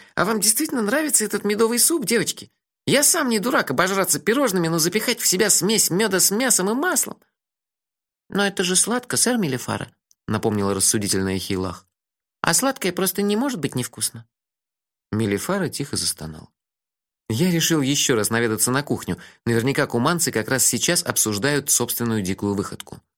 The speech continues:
"Я ведь говорил вам, что это очень важный господин",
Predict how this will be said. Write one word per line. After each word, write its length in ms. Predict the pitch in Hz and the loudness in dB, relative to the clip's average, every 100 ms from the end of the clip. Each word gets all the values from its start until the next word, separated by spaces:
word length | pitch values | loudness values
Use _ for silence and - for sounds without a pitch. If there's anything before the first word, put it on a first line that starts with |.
| _ _ _ _ _ | _ _ _ _ _
"Я 200 | - 107 | -4 0
ведь 200 | 117 110 | 0 0
говорил 480 | 104 110 107 92 139 | 0 2 2 0 0
вам, 200 | 135 120 | 0 -2
что 160 | - 113 | 0 -2
это 200 | 113 113 | 0 -2
очень 460 | - 117 - 139 | -2 0 0 0
важный 320 | 110 117 120 | 2 0 0
господин", 680 | 120 127 - 123 101 90 90 | 0 0 0 -2 0 -2 -4